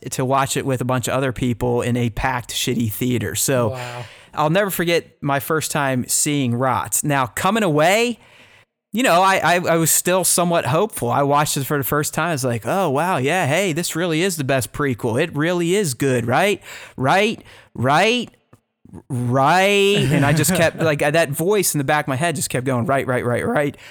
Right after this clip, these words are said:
Speaker 1: I proceeded to see rots, I think at least three or four more times in theaters. It was the first date with my, my now wife, believe it or not.
Speaker 2: Nice.
Speaker 1: Uh, but, uh, really, after that, it kinda killed my love of Star Wars for a while. I mean, I went into hibernation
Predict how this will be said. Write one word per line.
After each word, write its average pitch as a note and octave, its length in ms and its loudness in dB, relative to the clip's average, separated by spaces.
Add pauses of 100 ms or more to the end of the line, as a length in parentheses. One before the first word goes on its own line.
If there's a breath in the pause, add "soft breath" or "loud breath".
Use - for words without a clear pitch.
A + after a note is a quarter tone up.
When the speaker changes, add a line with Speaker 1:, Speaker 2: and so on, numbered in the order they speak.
(340 loud breath)
Speaker 1:
I A#3 120 2
proceeded G#3+ 460 0
to E3+ 80 0
see D#3 520 2
rots, D3 460 2
I C#3 60 2
think E3 200 -2
at C#3 80 -2
least C#3 240 -2
three C#3+ 120 0
or C3 40 0
four C3+ 180 -2
more B2+ 180 0
times A#2+ 360 -2
in A2 100 -2
theaters. E3 520 0
It C3 60 0
was A#2+ 100 -2
the B2 100 -2
first C3+ 360 -2
date B2+ 260 0
with A#2+ 200 -2
my, A2 400 -2
my A2+ 280 -6
now A2+ 220 -2
wife, B2+ 580 -2
believe D#3+ 280 -4
it E3 80 -2
or D#3+ 80 -4
not. E3 420 -6 (120)
Speaker 2:
Nice. B2+ 420 -10 (360 loud breath)
Speaker 1:
Uh, D#3 420 -2 (220)
but, G3+ 200 0
uh, D3 340 -2
really, G#3+ 380 2
after F#3 380 2
that, F#3+ 300 2
it D#3+ 160 -2
kinda F3 280 0
killed F3 400 -2
my D#3 180 0
love C#3+ 360 0
of B2+ 260 -2
Star D3 320 0
Wars A#2+ 300 0
for A#2 200 -2
a A#2 60 0
while. G#2+ 360 0
I A#2+ 80 0
mean, A#2+ 120 2
I C#3+ 120 2
went E3 240 -2
into C3+ 340 -2
hibernation B2 920 -2